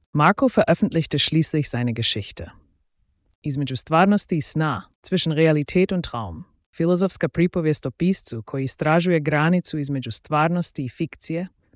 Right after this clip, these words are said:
pritom preispitujući svoj vlastiti identitet.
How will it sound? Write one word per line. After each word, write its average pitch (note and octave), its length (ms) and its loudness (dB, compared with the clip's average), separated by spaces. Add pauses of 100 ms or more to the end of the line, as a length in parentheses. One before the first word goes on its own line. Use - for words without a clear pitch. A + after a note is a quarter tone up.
pritom E3+ 340 -2
preispitujući D#3+ 880 -4
svoj C#3 300 -4
vlastiti A#2+ 580 -8
identitet. - 760 -14